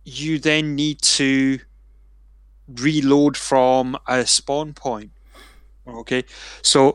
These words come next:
w-, you reload from a spawn point. Sometimes if you're down on a, on the field and you're, you know, on a planet, you're doing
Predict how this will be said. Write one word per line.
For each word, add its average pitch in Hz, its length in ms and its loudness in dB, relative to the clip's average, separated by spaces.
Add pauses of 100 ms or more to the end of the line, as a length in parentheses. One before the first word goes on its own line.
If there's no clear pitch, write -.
w-, 156 260 -2 (920)
you 151 100 2
reload 170 360 6
from 151 180 -4
a - 20 -2
spawn 151 340 -2
point. 151 240 0
Sometimes 156 720 -2
if 143 340 0
you're 131 540 0 (500)
down 139 280 0
on 131 160 0
a, 120 260 2 (200)
on 127 120 -8
the 120 60 -6
field 131 520 -2 (540)
and 120 400 0
you're, 117 520 2 (440)
you 143 140 -2
know, 117 60 -4
on 143 180 0
a 135 40 -4
planet, 127 440 -4
you're 123 80 -8
doing 120 320 -8